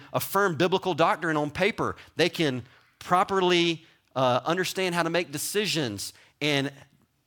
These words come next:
and follow biblical morals. That says they prove what is ex-, approve what is excellent. The religious have been in the church for a long time, maybe lots of Bible studies, lots of Christian camps and conferences. They've been adequately instructed, it says, instructed from the law. But here's Paul's point.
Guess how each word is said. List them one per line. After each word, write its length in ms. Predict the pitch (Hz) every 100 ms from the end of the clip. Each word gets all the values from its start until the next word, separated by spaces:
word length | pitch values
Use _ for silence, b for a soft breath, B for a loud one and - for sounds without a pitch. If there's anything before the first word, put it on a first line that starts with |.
| _ _ _ _ _
and 100 | 135
follow 300 | 131 165 180
biblical 560 | 147 170 160 165 156 147
morals. 680 | 139 147 180 110 80 82 - 120
That 100 | 123
says 260 | 131 127
they 140 | 110 123
prove 680 | - - 151 160 165 156
what 220 | 123 139 139
is 220 | 143 -
ex-, 260 | 139 151 -
approve 340 | 123 160 160
what 120 | 147 139
is 100 | 120
excellent. 500 | 156 160 120 87 - _ -
The 80 | 120
religious 680 | 123 127 123 185 208 - - B B
have 140 | 131
been 100 | 143
in 60 | 135
the 100 | 117
church 320 | 156 175 -
for 80 | 156
a 60 |
long 240 | 135 139 131
time, 340 | 160 175 208
maybe 220 | 147 127
lots 260 | 131 139 131
of 140 | 104
Bible 260 | 123 165 190
studies, 380 | - 196 208 139
lots 320 | 131 123 -
of 100 | -
Christian 320 | 135 - 113
camps 400 | - 180 196 -
and 100 | 117
conferences. 760 | - 160 170 185 - 185 185 - B B
They've 160 | 151 170
been 160 | 165 147
adequately 920 | 131 143 165 - 185 170 180 185 170
instructed, 640 | 156 143 - 160 156 120 117
it 100 | 117
says, 280 | 139 120
instructed 540 | 123 - - 131 131 127
from 160 | 131
the 80 | 123
law. 240 | 127 113 98
But 140 | 101
here's 180 | 170 -
Paul's 300 | - 139 -
point. 300 | 147 101